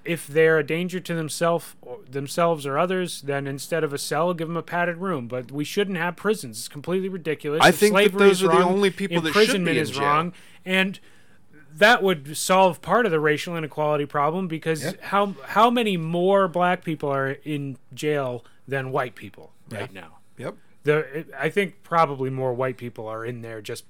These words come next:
Speaker 1: because there
Speaker 2: Yeah,
Speaker 1: are so many more
Speaker 2: just
Speaker 1: white
Speaker 2: because of,
Speaker 1: people.
Speaker 2: yeah, the
Speaker 1: I don't know the
Speaker 2: majority.
Speaker 1: numbers, but I know
Speaker 2: Thirteen percent of the
Speaker 1: proportionately
Speaker 2: population is black.
Speaker 1: I know proportionately it's not even close.
Speaker 2: Not even close, no.
Speaker 1: It's
Speaker 2: So,
Speaker 1: way above thirteen percent.
Speaker 2: you gotta look at,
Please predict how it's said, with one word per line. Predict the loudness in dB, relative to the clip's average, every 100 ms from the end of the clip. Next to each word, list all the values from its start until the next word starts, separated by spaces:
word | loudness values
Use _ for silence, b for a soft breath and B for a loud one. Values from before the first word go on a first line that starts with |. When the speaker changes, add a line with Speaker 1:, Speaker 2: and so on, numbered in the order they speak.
| -20
Speaker 1:
because | -20 -12 -12 -10
there | -10
Speaker 2:
Yeah, |
Speaker 1:
are | -10
so | -10
many | -10
more | -8
Speaker 2:
just | -6 -2 2
Speaker 1:
white | 2
Speaker 2:
because | 2 -2
of, |
Speaker 1:
people. | -6 -10 B
Speaker 2:
yeah, | -8 -8 -2
the | 2
Speaker 1:
I |
don't | 4 4
know | 4
the | 4
Speaker 2:
majority. | 2
Speaker 1:
numbers, | 0 0 -2 -6 b -2
but | 2
I | 2
know | 2 4
Speaker 2:
Thirteen | 4 4 2
percent | 4 4 4 4
of | 2
the |
Speaker 1:
proportionately | 2 2 0
Speaker 2:
population | -4 -6 -6 -12
is | -16
black. | -14 -14 -14 -4
Speaker 1:
I | 0
know | 2
proportionately | 0 -2 -4 -2 -2 -4 -8 -12 -12 -10 -12 -14 -20 -20 -18
it's | -10 -10 -10 -14 -16 -20 -20 -4
not | 0 2
even | 0 -8
close. | -6 0 4
Speaker 2:
Not | 4
even | 2 -2
close, | -8 -8 -6
no. | -6 -6 -12 -20 B B B
Speaker 1:
It's | -2 0 6
Speaker 2:
So, | 8
Speaker 1:
way | 8 6
above | 4 2 0 -2 -6 -16 -20 -6
thirteen | -4 -4 -6 -10
percent. | -10 -4 4
Speaker 2:
you | 8
gotta | 8 8
look | 4 2
at, | -2